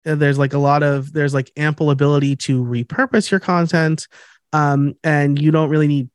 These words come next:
scripts because hopefully your show aligns with your business's mission. And so you're an expert in your field. And so you could probably record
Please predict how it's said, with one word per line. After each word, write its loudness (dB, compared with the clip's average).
scripts -2
because 0
hopefully 0
your 2
show 2
aligns 0
with -8
your -4
business's 0
mission. 0
And -2
so -2
you're -2
an -2
expert -4
in 0
your 0
field. 0
And 0
so 0
you -4
could -2
probably 0
record 0